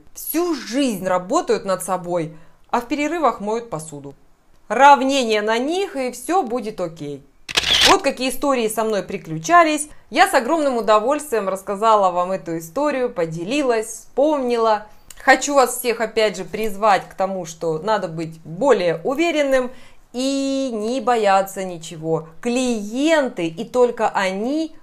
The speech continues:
могут нас чему-то научить. Поверьте мне, потому что платит за музыку клиент. На этой прекрасной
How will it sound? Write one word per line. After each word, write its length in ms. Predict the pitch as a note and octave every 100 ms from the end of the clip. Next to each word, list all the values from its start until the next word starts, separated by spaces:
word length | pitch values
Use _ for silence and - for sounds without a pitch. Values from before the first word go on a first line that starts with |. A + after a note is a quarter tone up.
| -
могут 380 | G#3+ B3 A3 F3+
нас 240 | F#3 F#3
чему-то 400 | - F3 E3+ E3
научить. 640 | D#3+ D#3 D3+ - D3 - -
Поверьте 580 | F3 F3 E3 A#3 A#3+ G3
мне, 280 | F3+ F3+ E3
потому 380 | D#3+ E3 E3 D#3
что 300 | - C#3 C3 - - - - - -
платит 500 | G#3+ E4 F4+ D4+ A3
за 160 | A#3
музыку 760 | C4 C4 A#3 A#3+ A#3+ A#3 A#3+ A#3 - - -
клиент. 680 | E3 G3+ D#3+ C#3+ - - - - - - _ _ - G#3+
На 120 | B3+
этой 200 | D#4+ C#4+
прекрасной 960 | - A3 A#3 A#3+ C#4 B3+ - F#3 E3